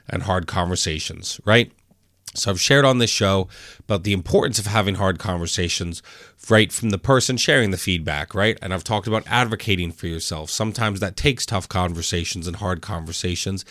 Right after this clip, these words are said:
and giving hard feedback. But today, I want you guys to think about,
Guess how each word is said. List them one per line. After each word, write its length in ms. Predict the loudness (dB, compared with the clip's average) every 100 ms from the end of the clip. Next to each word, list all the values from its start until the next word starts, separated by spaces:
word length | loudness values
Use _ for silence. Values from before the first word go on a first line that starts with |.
| -20 -20 -8
and 260 | 2 2 4
giving 240 | 4 4
hard 240 | 4 2 2
feedback. 560 | 2 2 0 -2 -8 _ -20 -20 _ -4
But 140 | -2
today, 600 | 2 4 6 6 8 6 4
I 100 | 2
want 280 | 4 2 2
you 160 | 0
guys 360 | 2 2 2 0
to 140 | -4
think 300 | -2 2 2
about, 400 | 2 0 0 -2